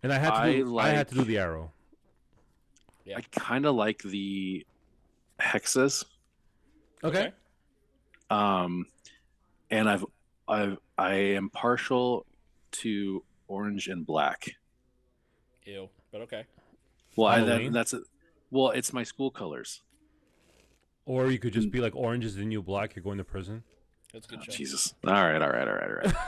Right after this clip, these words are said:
Speaker 1: <laughs> I'm just throwing
Speaker 2: But
Speaker 1: it
Speaker 2: no,
Speaker 1: out
Speaker 2: well,
Speaker 1: there.
Speaker 2: that's, so that's the thing. Like, I only have,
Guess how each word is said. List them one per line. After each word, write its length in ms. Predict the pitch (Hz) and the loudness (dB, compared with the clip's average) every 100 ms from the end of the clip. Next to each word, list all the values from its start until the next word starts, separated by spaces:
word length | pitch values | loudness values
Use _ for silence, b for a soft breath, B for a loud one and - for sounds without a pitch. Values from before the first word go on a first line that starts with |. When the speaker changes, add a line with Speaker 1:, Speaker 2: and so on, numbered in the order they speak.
| - | 0
Speaker 1:
<laughs> 140 | 339 | 0
I'm 60 | 330 | 0
just 280 | - 277 - | 0 -2 0
throwing 260 | 302 269 - | 0 2 6
Speaker 2:
But 140 | 151 | 6
Speaker 1:
it 40 | |
Speaker 2:
no, 60 | 170 | 8
Speaker 1:
out 120 | 156 135 | 6 6
Speaker 2:
well, 140 | 151 | 6
Speaker 1:
there. 80 | 139 | 6
Speaker 2:
that's, 340 | 160 - 139 | 6 4 2
so 140 | - 135 | 4 6
that's 200 | 131 - | 4 4
the 100 | 131 | 4
thing. 180 | 143 143 | 6 6
Like, 260 | 113 - - | 4 2 0
I 120 | 110 | 2
only 180 | 113 107 | 4 2
have, 420 | 98 110 104 92 | 0 -2 -2 -6